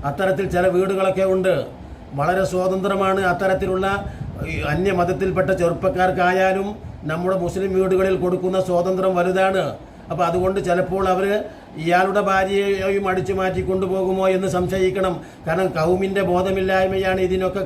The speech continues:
കാരണം. ഏതു നട്ടപ്പാതിരാക്ക് വന്നും ഈ പറയുന്ന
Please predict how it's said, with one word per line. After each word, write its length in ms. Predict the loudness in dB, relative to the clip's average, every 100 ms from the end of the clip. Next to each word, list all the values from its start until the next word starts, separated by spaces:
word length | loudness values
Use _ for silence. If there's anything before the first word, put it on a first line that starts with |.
| 0
കാരണം. 360 | 0 0 0 -2 -8 -16 -10 -4 2
ഏതു 140 | 2 2
നട്ടപ്പാതിരാക്ക് 880 | 0 0 0 2 2 2 2 2 2 0
വന്നും 260 | 0 -2 -4 -8 -14 -12 -4
ഈ 60 | -2 2
പറയുന്ന 320 | 2 2